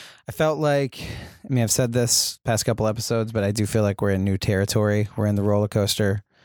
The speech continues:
Again, four storylines. The Samantha one, you're right. The Samantha one was, like, kinda jokey, but it was also, it had stakes to it.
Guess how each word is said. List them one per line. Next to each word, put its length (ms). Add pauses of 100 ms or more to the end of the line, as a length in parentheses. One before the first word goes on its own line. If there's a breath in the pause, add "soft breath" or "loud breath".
(240 soft breath)
Again, 540 (180)
four 400
storylines. 840
The 100
Samantha 440
one, 380
you're 180
right. 220
The 100
Samantha 400
one 220
was, 120
like, 140
kinda 260
jokey, 580 (520 loud breath)
but 360 (140)
it 120
was 240 (100)
also, 400
it 100
had 160
stakes 400
to 180
it. 140